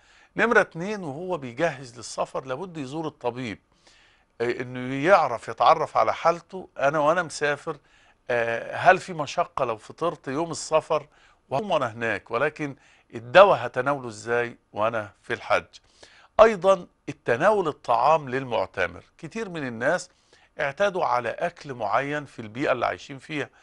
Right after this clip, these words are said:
يعني اللي عايش في الصعيد اعتاد على أكل خاص بأهل الصعيد. الأكل في وجه البحري أو في القاهرة ليه نظام معين، أما بيوصل، آه، للأراضي الحجازية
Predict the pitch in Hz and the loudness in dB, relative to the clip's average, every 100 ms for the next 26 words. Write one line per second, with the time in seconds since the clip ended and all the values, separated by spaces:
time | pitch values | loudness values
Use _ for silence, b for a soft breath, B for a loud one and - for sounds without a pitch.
0 | b b b 196 180 131 143 139 - - | b b b -2 0 2 2 0 -10 -12
1 | - 104 160 151 _ 117 104 147 135 101 | -8 -8 -8 -10 _ -12 -4 -2 -2 -2
2 | 107 107 - 180 151 120 - 139 - 135 | -4 -4 -4 -6 -10 -8 -2 -2 -2 -6
3 | 120 113 - 107 110 101 - b b b | -6 -12 -6 -4 -4 -8 -12 b b b
4 | b b _ 131 139 180 - 143 - 151 | b b _ -4 2 2 0 -10 -2 -2
5 | 127 120 117 143 139 135 104 104 104 - | 0 -8 0 0 2 -2 -2 -6 -10 -2
6 | 110 107 165 196 185 b b b - 156 | 0 0 0 2 0 b b b -12 -6
7 | 226 180 147 147 113 90 87 82 82 - | -4 -4 2 2 2 -2 -2 -2 -12 -16
8 | 107 107 135 226 226 156 127 - b b | -12 -8 -2 -2 -2 -6 -6 -10 b b
9 | b - 113 107 104 110 - 127 160 151 | b -4 -2 -2 -2 -4 0 4 4 0
10 | - 113 113 107 143 147 135 | -8 -6 -6 -4 -6 -6 -8